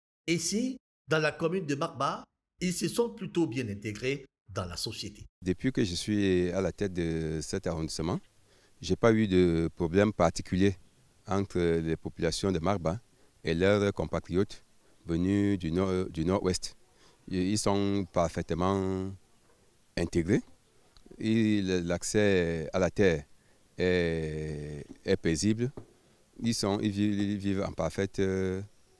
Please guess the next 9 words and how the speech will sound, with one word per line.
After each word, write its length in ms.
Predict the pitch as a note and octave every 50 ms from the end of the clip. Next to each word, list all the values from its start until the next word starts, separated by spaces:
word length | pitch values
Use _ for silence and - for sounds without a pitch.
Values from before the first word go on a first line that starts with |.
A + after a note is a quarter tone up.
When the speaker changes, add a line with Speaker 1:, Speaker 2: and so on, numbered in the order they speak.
| _ _
Speaker 2:
cohabitation, 680 | - F#2 E2 D2 F2 - F#2 E2 - - G#2+ A2 C3 - _ _ _ _ _ _ _ _ _ _ _ - _ _ _ _ -
euh, 240 | - F2+ F2 F2 E2+
pacifique. 600 | - - E2+ - - - - - C3+ - - - - - _ _ _ _ _ _ _ _ _ _ _ _ _ _ _ - -
Au 160 | - A2 A#2+ B2+
niveau 280 | A#2 G#2 F#2 A#2+ B2+
des 880 | A#2 G#2+ G2+ G2 F#2+ F#2 F#2 F#2 F2+ F2 F2 F2 F2 F2 E2+ F2 E2+ F2
actions 220 | F2 - - A2
de 100 | G#2+ F#2
gestion, 400 | D#2 F2 E2+ - - A2 B2+ F#3+